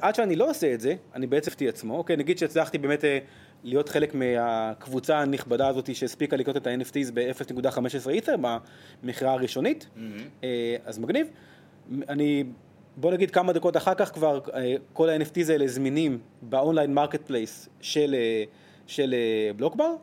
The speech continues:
Speaker 1: שזה סוג של סקנדרי מרקט, שבהם עכשיו אנשים יכולים לתת בידים על ה-N F Ts ולהתחיל לסחור בהם. עכשיו, למזקקה זה מעולה מכמה סיבות. המזקקה בעצם, מה, מה היא מרוויחה מזה? קודם כל, בלוקבר נותנים קאט, נותנים רווח בטרנ-, ב-,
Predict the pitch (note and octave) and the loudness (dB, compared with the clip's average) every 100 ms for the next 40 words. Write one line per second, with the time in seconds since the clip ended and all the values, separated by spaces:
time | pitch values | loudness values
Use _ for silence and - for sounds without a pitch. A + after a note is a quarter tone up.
0 | - - B2+ B2 E3 D3 - D#3+ C#3+ B2 | -12 -8 -4 -2 -2 -2 0 0 2 0
1 | A#2+ G3 A3 D#3 C3+ C#3 C3 - C#3 C3 | 2 2 0 0 0 0 0 0 0 0
2 | D3+ C#3 C#3 C#3+ C3+ - - - B2 D#3 | -2 0 0 0 -4 -12 -16 -8 -2 -2
3 | B2 D#3 D3+ A#2+ A#2+ D3 D#3+ D3 B2+ G#2+ | 0 0 2 0 -2 0 2 2 0 -4
4 | - B3+ - - - - - - - - | -2 -2 -4 -14 -20 -20 -20 -20 -20 -20
5 | - C#3+ D#3+ C#4+ D4 C4+ B3 A3 G3+ F3+ | -4 0 0 0 2 2 4 2 0 -6
6 | - - D#3+ D3+ - - - - - - | -12 -2 0 -2 -10 -20 -20 -20 -20 -20
7 | - - - C#3+ C#3 - E3 B3+ C4 A3+ | -20 -16 -6 -2 0 0 2 2 2 0
8 | C#3 D3 D3 D#3+ F#3 D#3+ C#3+ C3+ A#2 G#2 | -2 2 2 4 2 2 2 0 -6 -10
9 | - B2+ D#3+ D#3 F#3 F3 F3 D#3+ D#3 D#3+ | -8 -6 -2 2 2 2 0 0 2 2
10 | D3+ D3+ C3 A2 G#2+ G#2 A#2+ C#4 - - | 2 2 2 -2 -6 -8 -6 -6 -8 -20
11 | - - - F3+ F3 D3 C3+ E3+ E3 D3 | -20 -6 0 2 2 2 2 2 2 2
12 | C3 D#3 D3+ - C#3+ - A#2 D3+ C3+ D#3 | 2 0 0 2 0 0 -2 0 2 0
13 | D3 B2+ C3 A#2+ A2+ | 0 -2 0 -2 -2